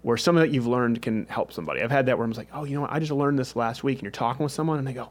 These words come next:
that's exactly what I needed to hear. But if you don't have enough arrows in your quiver, if you've just got a bunch of talking points, if you're watching people deliver red meat who're just telling you what you wanna hear, that's not a way to grow. And more importantly, that's not a way to help other people.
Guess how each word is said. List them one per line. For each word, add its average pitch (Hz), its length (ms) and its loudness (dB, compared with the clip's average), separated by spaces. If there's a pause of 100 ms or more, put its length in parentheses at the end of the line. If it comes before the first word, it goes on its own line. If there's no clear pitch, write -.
(440)
that's 135 220 -8
exactly 139 500 -4
what 139 140 4
I 127 40 4
needed 127 200 2
to 110 60 -2
hear. 113 260 -2 (300)
But 147 80 4
if 151 60 6
you 233 60 8
don't 240 80 10
have 196 80 8
enough 175 160 6
arrows 160 320 8
in 147 80 6
your 127 100 4
quiver, 135 440 4 (220)
if - 80 -2
you've 208 80 2
just 202 120 4
got 185 140 8
a 147 40 6
bunch 151 200 4
of 123 60 -4
talking 151 360 4
points, 127 260 0
if 123 80 -4
you're 135 80 4
watching 165 280 6
people 147 180 4
deliver 135 340 6
red 135 220 6
meat 139 160 2
who're 120 80 -6
just 127 160 -4
telling 143 240 4
you 135 60 6
what 123 100 2
you 135 140 4
wanna 135 220 4
hear, 123 440 4 (460)
that's 175 220 6
not 170 220 8
a 165 40 8
way 165 160 8
to 156 60 6
grow. 170 360 8
And 156 120 4
more 170 200 6
importantly, 165 540 4
that's 143 340 -2
not 165 280 2
a 143 60 0
way 143 300 4
to 135 140 -8
help - 520 -2
other 120 220 4
people. 110 480 -2